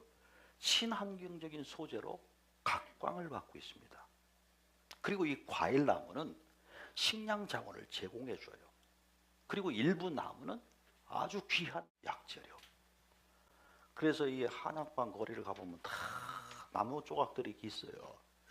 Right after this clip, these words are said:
그게 다 약재료로 쓰이는 나무거든요. 약재료. 이 나무가 얼마나 귀한 겁니까? 그리고 나무는 심리적 안정과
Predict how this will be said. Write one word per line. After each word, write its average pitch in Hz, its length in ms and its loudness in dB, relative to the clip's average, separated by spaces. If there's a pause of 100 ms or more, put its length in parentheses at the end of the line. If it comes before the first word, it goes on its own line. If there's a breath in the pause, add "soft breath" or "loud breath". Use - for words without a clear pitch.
(760 loud breath)
그게 160 260 6
다 143 240 2
약재료로 143 640 6
쓰이는 180 400 -6
나무거든요. - 800 -10
약재료. - 580 -10 (1200)
이 220 140 0
나무가 143 440 2
얼마나 - 440 -4
귀한 127 260 -12
겁니까? - 560 -10 (1000 loud breath)
그리고 139 260 2
나무는 104 640 -4 (760 soft breath)
심리적 151 840 0
안정과 95 880 -2